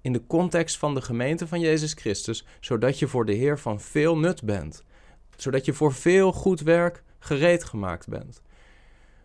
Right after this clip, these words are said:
Dit is net zo goed vandaag de dag voor ons van toepassing. Als jij een jonge man bent in de gemeente die daar opgroeit, weet dan dit. God wil dat jij van veel nut bent voor de Heer, dat je voor elk goed werk gereed gemaakt bent.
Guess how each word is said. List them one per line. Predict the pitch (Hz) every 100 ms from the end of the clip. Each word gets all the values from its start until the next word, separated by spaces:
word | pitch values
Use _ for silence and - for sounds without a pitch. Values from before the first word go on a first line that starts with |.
| - - - -
Dit | 180
is | 165
net | 175 196
zo | -
goed | 170 -
vandaag | 147 151 156
de | 135
dag | 123 -
voor | 151
ons | 147 170 190
van | -
toepassing. | 113 113 - - 117
Als | 147
jij | 170
een | 160
jonge | 170 185
man | 175 175 185
bent | 127 101 -
in | 156 185
de | 175
gemeente | 160 151 170 117
die | 120
daar | 139 135
opgroeit, | 151 160 - 98 95 - -
weet | 110 139 190 202
dan | 175 156
dit. | 165 117 - - - - - - -
God | - - 208 180
wil | 180 127 101
dat | - 123
jij | 139
van | 151 147
veel | 170 180
nut | 180 196
bent | 170 127
voor | - 101
de |
Heer, | 104 92 -
dat | 131
je | 147
voor | 165
elk | - 185 190
goed | - 190 180
werk | 147 165 175 175 -
gereed | - 160 165 175
gemaakt | - 123 104 104
bent. | 104 98 110